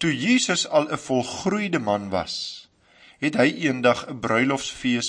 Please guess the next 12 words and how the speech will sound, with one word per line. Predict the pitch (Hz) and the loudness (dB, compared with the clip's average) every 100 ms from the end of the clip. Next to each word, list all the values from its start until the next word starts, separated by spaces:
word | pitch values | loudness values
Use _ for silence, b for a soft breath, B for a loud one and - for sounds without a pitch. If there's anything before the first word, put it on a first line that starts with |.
| 107 | -4
bygewoon. | 101 95 - 95 95 90 92 - _ _ _ _ _ b b b b | -4 -4 -8 -8 -8 -8 -12 -20 _ _ _ _ _ b b b b
Sy | - 120 | 0 0
disippels | 117 101 131 135 208 269 - - | 0 0 0 0 -2 0 -6 -4
en | 139 117 | -4 -2
sy | 117 | -4
moeder, | 107 107 117 180 - - | -4 -4 -2 -2 -6 -14
Maria, | 107 98 101 101 113 247 _ _ _ _ - | -6 -4 -2 0 -2 -2 _ _ _ _ 0
het | 131 - | 0 2
saam | - 175 170 | 6 6 6
met | 143 131 | 2 -4
hom | 120 | -8
gegaan. | - - 107 104 - | -12 -6 -4 -4 -10